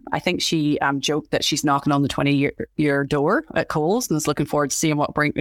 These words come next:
what's next. And she's now working within the learning and capability team and, um, leading programs there on how to kind of, you know, develop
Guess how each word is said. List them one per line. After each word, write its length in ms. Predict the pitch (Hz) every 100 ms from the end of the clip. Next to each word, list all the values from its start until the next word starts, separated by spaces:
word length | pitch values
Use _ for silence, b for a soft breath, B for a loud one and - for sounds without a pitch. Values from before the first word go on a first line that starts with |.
| 151
what's 200 | 147 -
next. 440 | 151 180 233 - -
And 280 | 156 156 151
she's 220 | - 180
now 160 | 190 180
working 220 | 156 165
within 240 | 143 151 139
the 80 |
learning 240 | 135 131 135
and 100 | 135
capability 480 | 143 - 143 135 139
team 300 | - 147 -
and, 380 | 151 147 147 147
um, 480 | 113 143 143 143 -
leading 340 | 156 160 147
programs 640 | 139 147 143 135 - - - -
there 400 | 143 - 104 185 190
on 120 | 151
how 180 | 143 139
to 120 | -
kind 180 | - 143
of, 160 | 143 -
you 80 |
know, 300 | 160 139 170 - -
develop 440 | 151 139 131 -